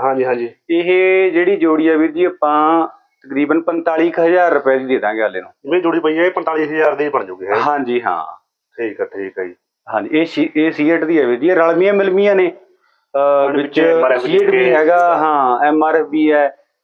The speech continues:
Speaker 2: ਜੇ ਕੇ ਵੀ ਹੈਗਾ,
Speaker 1: ਠੀਕ ਹੈ,
Speaker 2: ਤੇ
Speaker 1: ਠੀਕ ਹੈ।
Speaker 2: ਤੁਹਾਡਾ ਅਪੋਲੋ ਵੀ ਹੈਗਾ।
Speaker 1: ਠੀਕ ਹੈ ਜੀ।
Speaker 2: ਹਾਂਜੀ।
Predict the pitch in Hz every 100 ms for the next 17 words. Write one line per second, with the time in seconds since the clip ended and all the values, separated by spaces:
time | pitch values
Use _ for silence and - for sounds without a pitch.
0 | _ 123 147 156 156 156 143 139 160 151
1 | - _ _ - 135 143 139 139 135 104
2 | 143 143 147 147 156 170 185 175 151 156
3 | 165 151 - _ 147 143 120 104 - _
4 | - 127 117 104